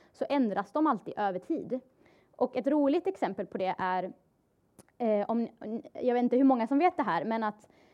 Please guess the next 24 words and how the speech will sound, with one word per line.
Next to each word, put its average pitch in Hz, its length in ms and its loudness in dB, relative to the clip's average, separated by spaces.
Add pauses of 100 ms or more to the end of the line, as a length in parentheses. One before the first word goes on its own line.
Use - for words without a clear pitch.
(160)
eh, - 120 -6
programmering 254 960 2
faktiskt 208 420 -6
var 185 400 0 (180)
ett - 160 -16
kvinnligt 240 520 0
yrke. - 400 -6 (240)
Alltså 226 200 -4
något 208 220 -6
som 208 100 -6
var 190 60 -4
väldigt 202 260 -2
feminint 196 600 -4
kodat - 480 -4
förr 196 120 -8
i - 80 -8
tiden. - 360 -8 (640)
På 294 120 2
femtiotalet 262 880 2
så - 60 -6
anställde 220 400 -4
nasa 220 420 -2
bara 214 440 2
kvinnliga 214 560 -4